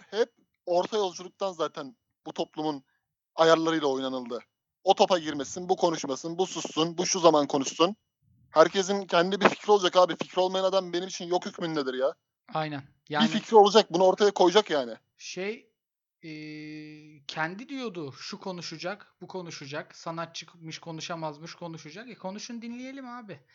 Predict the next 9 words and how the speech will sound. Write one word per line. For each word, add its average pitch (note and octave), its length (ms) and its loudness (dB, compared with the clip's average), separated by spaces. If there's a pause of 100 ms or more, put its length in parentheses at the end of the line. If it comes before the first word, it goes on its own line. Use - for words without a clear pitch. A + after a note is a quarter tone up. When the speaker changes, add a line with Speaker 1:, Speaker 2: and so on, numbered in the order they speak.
(200)
Speaker 2:
Herkes B3+ 600 -2
çok D#4 260 -6
ilginç A3+ 300 -6
bir G3 60 -10
şekilde G#3+ 460 -8
şeye, A3 440 -2 (340)
e, D#3 480 -8
çağrıda E3+ 480 4
bulunuyor. A#2+ 400 -8